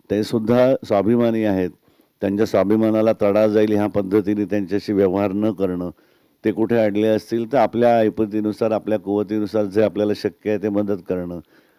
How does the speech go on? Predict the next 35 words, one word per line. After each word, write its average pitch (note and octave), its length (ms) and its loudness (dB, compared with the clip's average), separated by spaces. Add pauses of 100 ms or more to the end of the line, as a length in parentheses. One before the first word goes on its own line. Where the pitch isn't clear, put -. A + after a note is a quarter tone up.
(100)
आपल्या A2+ 300 2
दारामध्ये A2+ 520 4
लावलेली A2 380 2
जी A2 120 0
झाडं F#2+ 340 0
आहेत G2+ 260 4 (1300)
त्यांना G#2 280 0
योग्य G#2 480 2
वेळी A2 300 4
आपण A#2 320 0
लावलेली A2 440 4
आहेत G#2 220 -2
ना, G2+ 100 -2
मग G#2+ 140 -2
आपली G#2 260 -2
जबाबदारी G2+ 580 0
आहे G2+ 140 0
त्यांना G#2 180 -2
योग्य G2 380 0
वेळी G#2 320 0
खाणं G2+ 320 -4
पाणी G2+ 300 -2
जे F#2+ 140 0
काय G2 140 -4
मिळालं F#2+ 400 -2
पाहिजे, F2 320 -4
जसं F2+ 240 -4
आपण, F#2 280 -2
आपण F2 340 -6 (160)
स्वतःकरता F2+ 540 -6
घेतो, F2 320 -6 (580)
तर F#2 100 -12
त्याच्याविषयी G2 440 0
जागरूक F#2 440 0
राहणं. F2 340 0